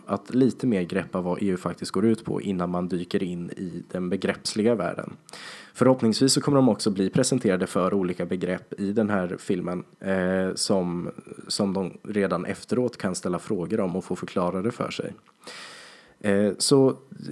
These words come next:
ja, det skulle nog vara min introduktion om den konkreta upplevelsen, samtidigt som man då försöker blanda in, eh, vilka beslut som påverkar oss individer här. Och ja, för att ta ett lokalt exempel, kanske här i Linköping.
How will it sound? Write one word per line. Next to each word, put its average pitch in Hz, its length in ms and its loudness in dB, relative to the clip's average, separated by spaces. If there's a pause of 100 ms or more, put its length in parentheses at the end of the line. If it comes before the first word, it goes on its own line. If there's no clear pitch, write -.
(100)
ja, 135 320 8
det 135 180 6
skulle 160 200 4
nog 135 140 6
vara 113 100 6
min 104 180 4
introduktion 107 640 2
om 104 120 2
den 101 120 0
konkreta 104 500 0
upplevelsen, 95 800 -2 (100)
samtidigt 98 640 4
som 107 100 2
man 104 100 4
då 92 100 0
försöker 92 360 -4
blanda 92 360 -2
in, 87 440 -8 (400)
eh, - 100 -12 (540)
vilka 101 520 -4
beslut 95 420 0
som 90 340 -2 (220)
påverkar 107 880 2
oss 92 240 -6
individer 92 640 -2
här. 92 460 -2 (240)
Och 98 160 -4 (200)
ja, 101 240 0
för 101 260 -2
att 95 80 -4
ta 101 100 2
ett 90 60 0
lokalt 95 420 0
exempel, 92 540 -6
kanske 98 340 -2
här 92 400 -2
i 90 40 -2
Linköping. 92 800 2